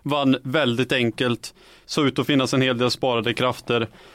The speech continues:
Jag var tvungen att ringa upp Sören Englund, en annan Danmarksfantast, eh, från Åby i ämnet.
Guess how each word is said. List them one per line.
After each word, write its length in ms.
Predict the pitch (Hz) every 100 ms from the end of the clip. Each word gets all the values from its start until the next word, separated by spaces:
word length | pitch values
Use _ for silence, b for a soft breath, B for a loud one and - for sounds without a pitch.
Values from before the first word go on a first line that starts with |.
| B B
Jag 160 | 147 151
var 140 | 147
tvungen 360 | 151 196 147 131
att 80 | 143
ringa 200 | 165 156
upp 120 | -
Sören 340 | - 139 135
Englund, 540 | 156 127 113 165 120 110
en 120 | 139
annan 300 | 143 127 127
Danmarksfantast, 960 | 156 139 117 110 127 113 120 110 -
eh, 440 | 127 117 117 120 117
från 260 | - 131
Åby 300 | 123 110 104
i 80 | 117
ämnet. 440 | 117 101 98 -